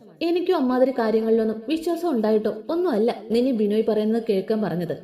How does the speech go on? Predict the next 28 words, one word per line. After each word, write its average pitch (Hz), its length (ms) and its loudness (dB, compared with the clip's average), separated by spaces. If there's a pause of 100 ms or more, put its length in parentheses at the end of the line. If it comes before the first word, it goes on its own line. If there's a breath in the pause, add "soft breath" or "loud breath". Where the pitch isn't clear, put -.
(400)
പിന്നെ 403 180 2
എന്തിനാ 285 320 0
മാഷെ 220 300 0 (200)
എന്നോട് 285 260 2
അവിടുത്തെ 233 240 0
കാര്യങ്ങൾ 226 360 2
പറയുന്നത്?" 208 440 0 (480)
മാഷ് 202 280 -2
പറഞ്ഞതിന്റെ 208 460 0
മറുപടിയായി 196 540 2 (140)
മനു 370 180 2
ചോദിച്ചു. 190 400 -2 (540)
"നിനക്കത് 381 380 2
ഇഷ്ടമല്ല 226 480 0 (200)
എന്നറിയാം 262 480 2
മനു, 196 180 0 (200)
പക്ഷെ 226 260 -2
ഒരു 208 200 4
കാര്യം 233 300 2
ഞാൻ 220 160 0
ചോദിക്കട്ടെ 214 420 2
നിന്നോട്?" 180 340 0 (580)
"അങ്കിൾ 202 200 2
ചോദിച്ചോളൂ." 185 480 2 (420)
മനു 392 180 2
ബിനോയുടെ 240 480 4
മുഖത്തേക്ക് 208 500 2
നോക്കി. 165 260 -6